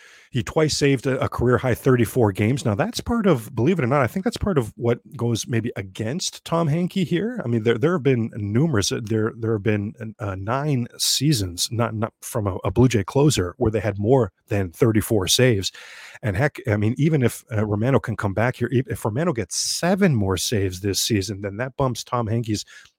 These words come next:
best seasons as the Toronto Blue Jay to the tenth best as far as, uh, seasons, as far as saves goes for the Toronto Blue Jays. Now, in the playoffs,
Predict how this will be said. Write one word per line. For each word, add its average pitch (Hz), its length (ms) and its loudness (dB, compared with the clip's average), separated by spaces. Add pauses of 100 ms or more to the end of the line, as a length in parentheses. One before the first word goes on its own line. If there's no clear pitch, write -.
(120)
best 113 480 -2
seasons 110 520 0
as 101 200 -4
the 98 100 -12
Toronto 104 240 -4
Blue 117 120 0
Jay 95 220 -2
to - 160 -6
the 107 120 -6
tenth - 600 -2
best - 460 -4 (360)
as - 140 -4
far 113 200 2
as, - 220 0
uh, 98 60 -8
seasons, 104 420 0
as 101 120 -6
far 107 180 0
as 98 100 0
saves 139 320 2
goes 98 220 2
for - 140 -12
the 95 100 -12
Toronto 101 240 -8
Blue 98 180 -8
Jays. 95 280 -2 (760)
Now, 113 180 -4
in 156 180 2
the 127 100 2
playoffs, 175 680 -2